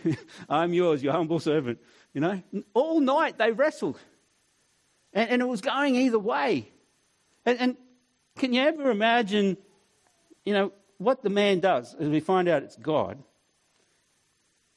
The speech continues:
pops the hip? I-, does that sound a little bit,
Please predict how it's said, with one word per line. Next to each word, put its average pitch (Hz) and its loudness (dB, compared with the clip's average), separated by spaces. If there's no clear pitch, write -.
pops - -6
the 151 -2
hip? 147 -2
I-, 226 -10
does 247 -4
that 320 0
sound 269 -2
a - -4
little 233 0
bit, 202 0